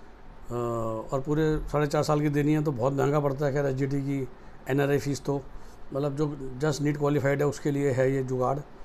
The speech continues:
अल्फला, जैसे मैंने कहा था, है बारह लाख पचहत्तर हज़ार, but कोई increment नहीं है हर साल,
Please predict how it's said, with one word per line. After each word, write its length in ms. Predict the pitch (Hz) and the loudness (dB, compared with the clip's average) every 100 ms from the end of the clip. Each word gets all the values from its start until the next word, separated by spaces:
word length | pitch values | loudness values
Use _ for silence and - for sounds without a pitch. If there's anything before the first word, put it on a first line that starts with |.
| - - - - | -16 -18 -14 0
अल्फला, 340 | 160 156 170 | 0 4 6
जैसे 240 | 160 151 165 | 6 4 4
मैंने 220 | 160 160 | 4 4
कहा 140 | 160 | 2
था, 120 | 165 | 2
है 260 | 143 160 160 | 4 4 6
बारह 160 | 151 156 | 4 4
लाख 140 | 165 | 2
पचहत्तर 360 | 156 147 180 151 | 0 0 2 4
हज़ार, 380 | 143 160 175 - - - - | 4 4 2 -4 -14 -16 -6
but 100 | 143 | -4
कोई 200 | - 160 | 2 2
increment 540 | 170 156 175 170 175 156 | 4 2 4 6 6 6
नहीं 180 | 151 156 | 6 6
है 80 | |
हर 100 | 139 | 4
साल, 280 | 131 143 156 | 2 0 0